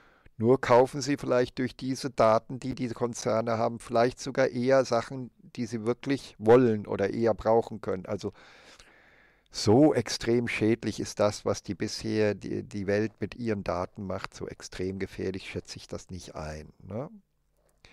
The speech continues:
Die andere Frage ist ja, die dann manchmal auftaucht, ja, was könnte der Staat, was könnte das Bundeskriminalamt und ein böswilliger, diktatorischer Staat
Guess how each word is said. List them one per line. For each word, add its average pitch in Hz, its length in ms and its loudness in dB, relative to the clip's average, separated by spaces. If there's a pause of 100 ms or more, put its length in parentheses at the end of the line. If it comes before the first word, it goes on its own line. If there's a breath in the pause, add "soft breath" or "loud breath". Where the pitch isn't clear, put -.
(1700 soft breath)
Die - 120 -4
andere 165 380 6
Frage 135 460 2
ist - 240 -2
ja, 135 100 6
die 127 140 0
dann 117 180 4
manchmal 117 460 2
auftaucht, 113 640 2
ja, 120 160 6
was 127 240 0
könnte 147 340 -2
der 135 160 0
Staat, 123 480 2
was 123 160 0
könnte 135 260 -4
das 131 200 -6
Bundeskriminalamt 131 1400 -2
und 120 180 -6
ein 113 160 -4
böswilliger, 139 880 2
diktatorischer 120 1000 0
Staat 110 640 2